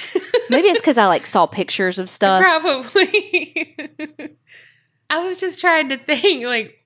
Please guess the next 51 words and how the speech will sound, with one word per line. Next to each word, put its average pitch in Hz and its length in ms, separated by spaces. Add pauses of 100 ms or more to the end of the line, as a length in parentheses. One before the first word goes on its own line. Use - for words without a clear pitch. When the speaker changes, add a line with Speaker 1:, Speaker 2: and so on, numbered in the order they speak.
Speaker 2:
what 269 300
in 240 160
the 214 120
world 277 320
was 247 200
he? 277 120
But 196 280 (560)
the 196 180
hunter, 240 720 (420)
was 220 180
hunting 247 380
the 247 80
lion. 185 580 (640)
Were 190 120
they 202 140
in 202 80
a 190 60
relationship? 190 680 (500)
Speaker 1:
No, 202 240
no, 185 140
no. 175 400
Speaker 2:
Oh, 180 120
okay. 165 340
Speaker 1:
They 202 100
just 233 180
got 208 160
in 202 60
a 190 60
fucking 180 340
fight, 165 480 (140)
like 165 160
a 160 40
bar 160 280
fight. - 500
Speaker 2:
Mm. 202 380 (720)
Speaker 1:
So - 120
the 254 100
detectives 247 460
are 226 60
like, 196 180
"Okay, 196 200
well, 170 140
where's 240 220
your 262 80
costume? 170 400
Like, 143 160
we 196 120
wanna 202 240
look 160 240
at 131 160
it. - 280